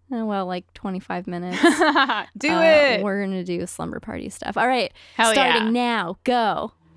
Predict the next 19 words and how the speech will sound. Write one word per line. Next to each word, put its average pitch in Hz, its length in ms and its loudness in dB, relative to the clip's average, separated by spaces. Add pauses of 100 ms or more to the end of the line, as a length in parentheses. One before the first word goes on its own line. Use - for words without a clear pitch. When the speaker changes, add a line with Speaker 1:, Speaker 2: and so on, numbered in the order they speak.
(140)
Speaker 2:
Uh, 233 220 -6 (120)
uh, 311 520 -2 (140)
oh. 302 240 4 (220)
Speaker 1:
Yeah, 190 140 -4
I 185 40 -6
need 185 180 -6
a - 80 -8
chip. - 260 -12 (260)
Speaker 2:
How 233 200 -4
did 247 120 -4
I 262 100 0
do 226 160 -2
on 208 100 -2
the 202 80 -4
guacamole? 180 520 -6
Did 165 160 -8
I 160 100 -6
do 160 200 -10
okay? 175 360 -10